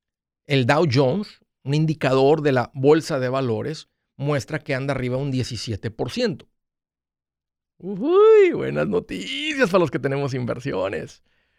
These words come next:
Eso significa, ¿verdad?, que, que, que las compañías, que la gente está consumiendo. Las compañías están administrando bien. Oye, es,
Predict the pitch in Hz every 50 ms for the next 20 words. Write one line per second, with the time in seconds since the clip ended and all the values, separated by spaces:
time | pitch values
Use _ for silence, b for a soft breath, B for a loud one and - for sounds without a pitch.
0 | _ _ _ _ _ _ _ _ - 113 117 120 147 170 196 214 196 262 233 -
1 | 202 185 175 180 - _ _ _ _ _ _ _ _ _ _ _ _ _ _ _
2 | _ - - 147 - - - _ _ - - - _ _ _ 160 156 147 143 131
3 | - - 151 - 156 151 151 165 208 214 - - - 156 147 139 139 - - 170
4 | 175 180 - 202 190 - - 127 123 - - 135 143 - - 170 170 190 214 233
5 | 269 233 - - - _ _ _ _ _ _ 127 - - 135 127 - 127 127 127
6 | 139 151 135 - 143 143 139 135 131 127 120 107 - 127 127 127 120 - - 165
7 | 190 202 220 - - 147 139 127 131 143 - 156 156 160